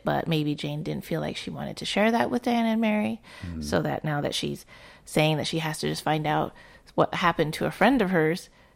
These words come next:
Speaker 1: and leave, that's a, seems to be a surprise to, to her s-, cousins. So I wonder, you know, why, why won't she just say, "Oh, you know, I fell in love with this man, and turns out he was married, and I had to run away"?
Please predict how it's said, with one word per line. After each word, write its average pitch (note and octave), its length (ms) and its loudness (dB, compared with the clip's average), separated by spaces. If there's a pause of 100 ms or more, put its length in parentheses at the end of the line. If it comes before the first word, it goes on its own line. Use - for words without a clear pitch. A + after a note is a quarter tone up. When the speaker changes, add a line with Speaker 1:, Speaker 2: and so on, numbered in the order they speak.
(180)
Speaker 1:
and D3+ 280 -2
leave, F3 600 2 (240)
that's - 260 -2
a, C#3+ 280 -2
seems A3 260 2
to - 80 -2
be E3 80 6
a - 20 2
surprise A3 540 4
to, D3 260 -4 (200)
to D3 480 -6
her D3+ 100 -6
s-, - 300 -12 (100)
cousins. D3 560 4
So D#3 180 -6
I D3+ 40 -4
wonder, D#3 440 0 (640)
you F#3+ 80 -4
know, F#3+ 80 2
why, G3+ 160 8
why G3+ 220 10
won't G3 180 4
she G#3 120 -2
just F#3+ 220 -2
say, F3 240 2
"Oh, F#3+ 100 0
you F#3+ 140 2
know, F#3+ 100 2 (200)
I E3 240 0 (520)
fell B3 140 12
in A#3 60 10
love A3+ 140 10
with G3 100 6
this F#3+ 160 4
man, E3+ 360 8
and D#3 260 0
turns A3+ 220 4
out G3 120 10
he G3 140 4
was E3+ 180 2
married, D3+ 520 0
and D#3+ 340 -6
I E3 60 -4
had F#3 180 2
to F#3 60 -4
run F3+ 160 6
away"? D3 540 2